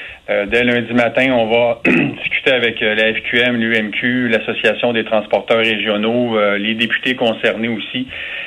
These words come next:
Mais avant toute chose, je pense qu'il faut bien comprendre quelle sera la suite aussi pour le transporteur que, qu'Air Canada. Est-ce qu'Air Canada se retire ? Parce que là, ce qu'ils ont fait, c'est qu'ils avaient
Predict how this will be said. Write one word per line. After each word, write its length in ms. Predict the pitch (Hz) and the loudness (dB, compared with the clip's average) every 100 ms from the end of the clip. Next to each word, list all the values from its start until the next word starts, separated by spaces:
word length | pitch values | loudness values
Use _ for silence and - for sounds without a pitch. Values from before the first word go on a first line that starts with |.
| - - | -10 0
Mais 300 | 120 117 120 | 2 2 2
avant 200 | 123 143 | 2 2
toute 180 | 160 139 | 2 2
chose, 400 | 147 175 147 117 - | 2 2 0 -4 -6
je 140 | - | -2
pense 240 | 135 143 | 0 0
qu'il 80 | - - | -2 0
faut 100 | 123 | 0
bien 220 | 123 147 | 2 2
comprendre 600 | 131 110 120 131 143 127 - - - - - - - - | 2 0 2 0 2 -2 -4 -16 -20 -20 -16 -14 -12 0
quelle 180 | 190 160 | 0 2
sera 240 | 143 143 | 2 4
la 160 | 135 110 - - | 2 0 -2 -4
suite 260 | 139 147 110 | -2 -2 -6
aussi 340 | 98 - 135 | -12 -8 -8
pour 300 | 135 117 107 | -4 0 2
le 100 | 104 | 2
transporteur 720 | 101 113 110 - 98 127 131 127 - | 2 0 2 0 2 2 2 -2 -6
que, 280 | 113 104 98 | -2 0 0
qu'Air 280 | 95 107 101 | 0 -2 0
Canada. 420 | 107 104 92 95 - - - - - - - | 0 0 -2 -6 -10 -20 -18 -16 -14 -14 -6
Est-ce 120 | - - | -4 0
qu'Air 200 | 143 - | 0 2
Canada 420 | 139 127 143 151 | 2 2 2 2
se 40 | 127 | 2
retire ? 400 | 117 113 - 135 | 2 2 0 2
Parce 140 | 127 | 2
que 80 | - | 2
là, 180 | 170 185 | 2 0
ce 120 | - | -2
qu'ils 200 | 143 127 | -4 0
ont 160 | 131 117 | 0 2
fait, 260 | - 165 147 | 2 0 0
c'est 100 | 120 | -2
qu'ils 160 | 117 | 0
avaient 260 | 117 120 | 2 2